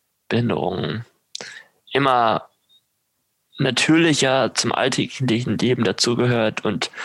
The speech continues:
äh, die Gesellschaft immer inklusiver wird, ne? Ähm, und, ähm, ja, der bringt, könnt ihr auf jeden Fall mal gerne vorbeischauen, Raoul Krauthausen.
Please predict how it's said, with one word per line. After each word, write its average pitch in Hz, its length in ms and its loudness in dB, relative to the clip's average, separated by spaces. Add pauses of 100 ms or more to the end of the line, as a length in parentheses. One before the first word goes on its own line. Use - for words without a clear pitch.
(180)
äh, - 220 -2
die 101 120 0
Gesellschaft 113 520 0
immer 107 300 0
inklusiver 127 720 2
wird, - 380 -2
ne? 113 200 -2 (500)
Ähm, 78 440 -4 (120)
und, 76 520 -4
ähm, - 260 -4 (520)
ja, 76 240 -2 (180)
der 78 220 0
bringt, 87 540 -4 (180)
könnt 160 160 2
ihr 147 60 4
auf 120 80 0
jeden 127 140 2
Fall 131 120 2
mal 110 160 2
gerne 117 240 0
vorbeischauen, 120 640 0 (280)
Raoul 110 180 2
Krauthausen. 127 640 0